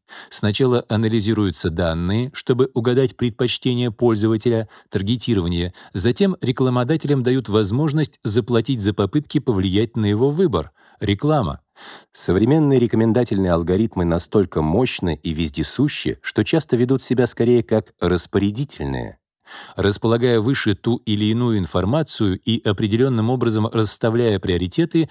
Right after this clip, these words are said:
они могут, создавая у пользователя иллюзию свободного выбора, подталкивать его на путь, который приведет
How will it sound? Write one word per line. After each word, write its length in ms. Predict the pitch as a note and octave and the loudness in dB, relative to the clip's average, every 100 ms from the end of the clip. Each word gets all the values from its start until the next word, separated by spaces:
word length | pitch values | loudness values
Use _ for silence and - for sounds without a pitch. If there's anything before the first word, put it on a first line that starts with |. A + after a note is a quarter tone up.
| - - | -6 -6
они 240 | G2+ A#2 C3+ | -2 0 2
могут, 340 | E3 D#3+ A#2+ | 2 0 0
создавая 600 | - G#2 G2+ A#2+ C#3 A#2+ | 0 0 2 2 2 0
у 120 | - A2+ | -2 -4
пользователя 720 | - C#3 A2 G#2 G#2 G#2 G#2 - | 0 2 2 0 0 0 0 0
иллюзию 520 | A#2 B2+ B2 G#2 G2 | 0 0 0 0 -2
свободного 640 | - F#2 G#2 A2 F#2 F2 | 0 0 0 0 0 0
выбора, 420 | E2 D#3+ D3+ D3 - - - | 0 2 2 0 -2 -14 -6
подталкивать 640 | A#2+ B2 - F3+ D#3+ C#3+ C3 | -4 -2 0 0 2 0 0
его 180 | A#2+ | 2
на 160 | A2 G#2+ | 2 2
путь, 300 | - F3+ - | 0 -2 0
который 340 | B2 A2 A#2 | -2 2 2
приведет 520 | G#2 G2+ F#2+ F#2 B2+ | 2 0 0 2 0